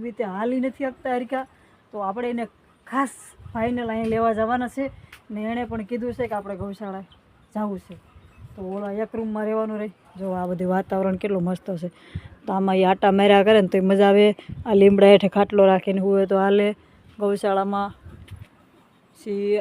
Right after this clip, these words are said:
આ રીતે વાડી વિસ્તારમાં. તો ફાઇનલ જઈએ ત્યારે તમને મળીએ. ત્યાં સુધી બના રહેજો, લાઈક કરી નાખજો, સબસ્ક્રાઈબર ન હોય કરી નાખજો, ને પછી આપણે કાંઈક આગળ વાત કરશું. ત્યાં સુધી બના રહેજો. મિત્રો,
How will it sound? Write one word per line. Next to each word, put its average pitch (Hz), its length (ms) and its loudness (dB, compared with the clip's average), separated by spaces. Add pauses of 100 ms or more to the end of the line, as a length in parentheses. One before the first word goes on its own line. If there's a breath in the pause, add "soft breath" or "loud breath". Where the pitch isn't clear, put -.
(120)
આ 208 120 -2
રીતે 208 280 -2
વાડી 214 400 2
વિસ્તારમાં. 214 680 -2 (2250 soft breath)
તો 208 200 -12
ફાઇનલ 233 360 -8
જઈએ 226 380 -4
ત્યારે 233 240 -4
તમને 214 240 -10
મળીએ. 233 340 -6 (140)
ત્યાં 202 220 -10
સુધી 185 260 -12
બના 208 160 -10
રહેજો, 220 260 -12 (320)
લાઈક 185 300 -12
કરી 226 220 -10
નાખજો, 220 340 -8
સબસ્ક્રાઈબર 196 560 -12
ન 196 160 -10
હોય 196 160 -10
કરી 233 260 -8
નાખજો, 233 320 -8 (880 soft breath)
ને 196 280 -10 (100)
પછી 233 320 -6
આપણે 190 260 -10
કાંઈક 220 380 -12
આગળ 226 260 -8
વાત 214 220 -12
કરશું. 277 320 -6 (160)
ત્યાં 220 240 -8
સુધી 233 220 -8 (520)
બના 214 360 -10
રહેજો. 175 240 -10
મિત્રો, 370 240 -2